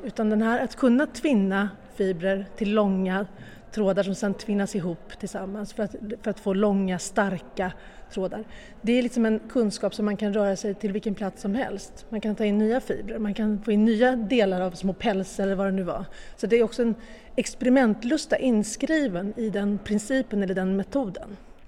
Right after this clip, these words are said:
som jag också tror är del av människans framgångsrika <laughs> utveckling och uppfinningsrikedom.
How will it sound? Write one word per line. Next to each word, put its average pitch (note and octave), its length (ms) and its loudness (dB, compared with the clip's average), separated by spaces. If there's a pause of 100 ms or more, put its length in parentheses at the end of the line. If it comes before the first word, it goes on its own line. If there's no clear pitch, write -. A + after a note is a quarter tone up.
(280)
som G#3+ 200 6
jag A3+ 120 8
också B3 240 4
tror F#3+ 440 -2
är F#3+ 180 -4 (120)
del F#3 380 0 (460)
av F#3 200 -2
människans F#3 540 0
framgångsrika F#3+ 840 0 (440)
<laughs> - 400 -12
utveckling G3 640 0
och - 220 -6
uppfinningsrikedom. G3 920 -2